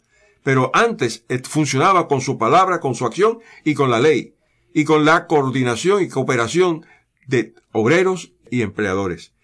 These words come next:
Eso nosotros no podemos desconocerlo. Y tenemos que ver también otra cosa. Hay cubanos que se desarrollaron económicamente que eran patriotas, descendían de patriotas.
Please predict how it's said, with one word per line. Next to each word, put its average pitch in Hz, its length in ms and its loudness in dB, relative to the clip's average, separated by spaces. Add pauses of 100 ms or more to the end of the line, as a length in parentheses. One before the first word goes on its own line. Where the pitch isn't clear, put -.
(440)
Eso 185 500 0
nosotros 143 580 -2
no 165 160 0
podemos 151 360 0
desconocerlo. 117 680 -6 (600)
Y - 140 -4
tenemos 175 340 0
que 175 100 0
ver 170 120 2
también 117 240 -2
otra 92 160 -4
cosa. 101 400 -6 (880)
Hay 185 420 0 (1040)
cubanos 175 520 0
que 147 160 0
se 127 100 -4
desarrollaron 127 500 0
económicamente 143 760 -2
que 113 240 -2 (340)
eran 175 260 0
patriotas, 139 760 -6 (240)
descendían 127 840 -2
de 156 120 -2
patriotas. 113 680 -6